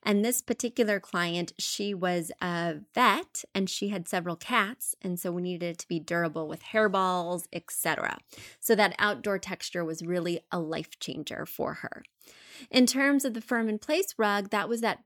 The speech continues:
bullseye rug I was referring to. I went ahead and Googled bullseye rug for you just to see what else might come up,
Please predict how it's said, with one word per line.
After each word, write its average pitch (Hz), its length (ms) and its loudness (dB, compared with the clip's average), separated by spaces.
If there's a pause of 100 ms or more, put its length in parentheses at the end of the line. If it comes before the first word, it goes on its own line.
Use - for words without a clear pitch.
bullseye 214 520 4
rug 156 280 -2
I 156 80 0
was 160 160 -2
referring 160 420 -2
to. 170 380 0 (640)
I 262 80 4
went 403 360 2
ahead 240 160 0
and 196 220 0
Googled 190 540 2
bullseye 190 440 0
rug 233 300 0
for - 140 -2
you 240 320 4 (340)
just 311 220 0
to 349 80 0
see 247 240 2
what 190 280 0
else 180 240 2
might 180 220 -2
come 175 180 -4
up, 180 240 -2